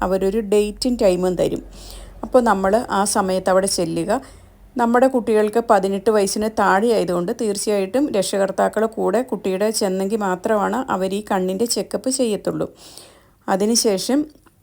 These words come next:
ഇവർക്ക് കണ്ണാടി ആവശ്യമായിട്ടുണ്ടെങ്കിൽ ദാ അവിടെ എൻ എച്ച് എസിൻ്റെ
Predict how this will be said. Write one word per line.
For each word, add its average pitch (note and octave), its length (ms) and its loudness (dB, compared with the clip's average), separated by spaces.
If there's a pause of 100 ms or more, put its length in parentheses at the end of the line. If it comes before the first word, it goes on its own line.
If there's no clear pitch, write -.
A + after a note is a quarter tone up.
(540)
ഇവർക്ക് G3+ 360 -2
കണ്ണാടി F#3+ 340 2 (140)
ആവശ്യമായിട്ടുണ്ടെങ്കിൽ F#3+ 920 0 (540)
ദാ F#3+ 100 6 (180)
അവിടെ F#3+ 240 4 (200)
എൻ G3 180 2
എച്ച് G#3+ 180 -2
എസിൻ്റെ A3 300 0